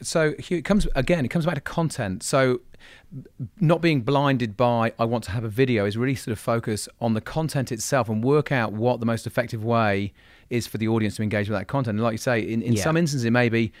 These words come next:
Speaker 1: put the cameras away. We don't wanna watch, you know, f-, five people in grey suits sitting around a table.
Speaker 2: Yeah.
Speaker 1: You know, maybe just, but the, but the content that they're delivering may be better, may be better served up
Speaker 2: In another
Speaker 1: through
Speaker 2: form.
Speaker 1: another
Speaker 2: Yeah,
Speaker 1: form. Okay.
Speaker 2: because, you know, the, people are not gonna interact with things if they're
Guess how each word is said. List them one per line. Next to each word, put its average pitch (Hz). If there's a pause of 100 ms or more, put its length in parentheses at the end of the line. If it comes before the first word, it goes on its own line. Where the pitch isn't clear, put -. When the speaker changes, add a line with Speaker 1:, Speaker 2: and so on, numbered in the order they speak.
(140)
Speaker 1:
put -
the 143
cameras 123
away. 107 (440)
We 127
don't 135
wanna 120
watch, 120
you 113
know, 104
f-, -
five 127
people 113
in 104
grey 107
suits 104
sitting 107
around 104
a 98
table. 120
Speaker 2:
Yeah. 208
Speaker 1:
You 143
know, 139
maybe 139
just, 120
but 143
the, 127
but 139
the 135
content 180
that 143
they're 131
delivering 120
may 120
be 120
better, 110
may 117
be 107
better 110 (240)
served 117
up 113
Speaker 2:
In 117
another 107
Speaker 1:
through 110
Speaker 2:
form. 107
Speaker 1:
another 110
Speaker 2:
Yeah, 160
Speaker 1:
form. 101
Okay. 127
Speaker 2:
because, 131
you 160
know, 104
the, - (120)
people 113 (260)
are 107
not 101
gonna 95
interact 95
with 98
things 95
if -
they're 85